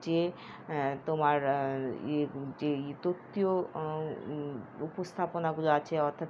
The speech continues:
থিওরি যেগুলো আছে সেগুলো সম্পর্কে আমাদেরকে জানতে হবে। আমরা যদি সেগুলো সম্পর্কে একটু জানি, আহ, তাহলে আমাদের অঙ্কটা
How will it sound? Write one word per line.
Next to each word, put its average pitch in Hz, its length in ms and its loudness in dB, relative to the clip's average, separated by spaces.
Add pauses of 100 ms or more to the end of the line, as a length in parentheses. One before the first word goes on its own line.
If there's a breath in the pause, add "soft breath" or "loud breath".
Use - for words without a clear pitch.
(100)
থিওরি 214 340 4
যেগুলো 160 260 2
আছে 151 240 2
সেগুলো 170 400 0
সম্পর্কে 151 560 -4
আমাদেরকে 143 520 -2
জানতে 165 340 4
হবে। 139 100 2
আমরা 143 200 2
যদি 180 180 -2
সেগুলো 202 300 -2
সম্পর্কে 214 300 -2
একটু 208 200 -2
জানি, 214 460 6
আহ, - 1000 -2
তাহলে 185 460 8
আমাদের 165 440 6
অঙ্কটা 180 640 0